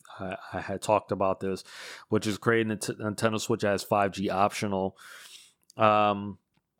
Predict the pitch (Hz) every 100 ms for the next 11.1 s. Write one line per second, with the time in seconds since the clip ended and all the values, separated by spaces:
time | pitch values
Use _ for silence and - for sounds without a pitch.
0 | _ _ _ - - 127 117 160 139 123
1 | - 123 117 117 120 117 113 113 107 98
2 | 101 101 - 113 101 - 98 95 92 90
3 | 104 95 92 - - 98 95 87 - -
4 | - - _ - 95 101 95 - 110 107
5 | - 104 95 - _ - 113 104 101 98
6 | 95 95 _ _ - 104 107 110 117 104
7 | 113 107 107 98 95 98 92 - 101 92
8 | 95 95 92 92 98 95 92 90 - 113
9 | 95 90 87 - 120 120 120 117 - -
10 | - - - _ 98 98 92 90 90 92
11 | 92